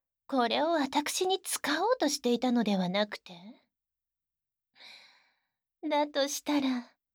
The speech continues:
私、とても不愉快ですわ。別に、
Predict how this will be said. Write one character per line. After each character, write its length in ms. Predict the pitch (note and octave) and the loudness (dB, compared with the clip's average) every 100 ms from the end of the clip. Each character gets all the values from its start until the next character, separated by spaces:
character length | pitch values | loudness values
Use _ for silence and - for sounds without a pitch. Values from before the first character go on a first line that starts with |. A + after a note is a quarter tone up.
| _ _ _ _ _ _ | _ _ _ _ _ _
私、 1300 | G#3+ G3+ F#3+ - - - - A#3+ B3 A#3 A3+ G#3+ G#3 A#3 C4 _ _ _ _ - - - - _ _ _ _ _ _ _ _ _ _ _ _ - | -2 0 0 -4 -4 -6 -4 -2 0 0 -2 -4 -8 -14 -20 _ _ _ _ -20 -20 -20 -20 _ _ _ _ _ _ _ _ _ _ _ _ -6
と 180 | F#3+ | -4
て 240 | - G3+ G#3 | -2 0 0
も 200 | G#3 A3 | 2 0
不 260 | G#3+ G#3+ | 0 0
愉 180 | G#3+ A3+ | 2 0
快 300 | A#3+ B3+ G3+ | 0 -2 -2
で 120 | E3+ | -4
す 200 | - - | -8 -8
わ。 60 | D#3+ - - - - _ _ _ _ _ _ _ _ _ _ _ _ _ _ - _ _ C4 _ _ _ - - - - - - - C#4+ | -8 -12 -14 -16 -18 _ _ _ _ _ _ _ _ _ _ _ _ _ _ -20 _ _ -20 _ _ _ -6 -4 -4 -4 -6 -8 -6 0
別 460 | C4+ C4 - A#3+ | 2 2 0 0
に、 240 | A#3+ B3+ | 2 2